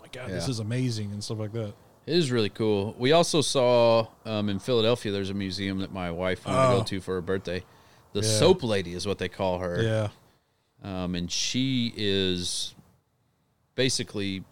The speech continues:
Speaker 2: mummified, but with soap.
Speaker 1: Mm-hmm.
Speaker 2: That was really weird.
Speaker 1: Is that the, uh, is that the Death Museum? Or
Speaker 2: It's,
Speaker 1: I guess that
Speaker 2: uh,
Speaker 1: might be, like, the slang
Speaker 2: it's
Speaker 1: term.
Speaker 2: called the Mutter Museum.
Speaker 1: Yeah.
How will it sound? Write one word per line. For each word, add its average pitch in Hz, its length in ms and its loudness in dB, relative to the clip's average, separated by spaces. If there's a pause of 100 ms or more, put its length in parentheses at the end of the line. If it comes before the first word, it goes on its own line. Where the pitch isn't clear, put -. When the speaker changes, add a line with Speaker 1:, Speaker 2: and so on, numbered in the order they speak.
Speaker 2:
mummified, 92 720 -4
but 92 160 -6
with 87 180 -10
soap. - 400 -4 (180)
Speaker 1:
Mm-hmm. 110 260 -2 (640)
Speaker 2:
That 107 160 -4
was 90 140 -12
really 85 200 -14
weird. 87 300 -16
Speaker 1:
Is 127 200 0
that 131 160 -2
the, 123 220 0
uh, 110 200 0 (520)
is - 60 -12
that 160 120 0
the 135 60 -2
Death 139 280 -2
Museum? 165 540 0 (500)
Or 117 340 -2 (480)
Speaker 2:
It's, 127 320 0
Speaker 1:
I 127 320 6
guess 117 160 8
that 110 120 8
Speaker 2:
uh, - 20 6
Speaker 1:
might 123 100 6
be, 131 80 6
like, 117 200 2
the 113 100 -4
slang 117 500 0
Speaker 2:
it's 110 140 0
Speaker 1:
term. 117 80 0
Speaker 2:
called 139 160 4
the 104 80 2
Mutter 113 400 2
Museum. 156 480 -2
Speaker 1:
Yeah. 104 260 -2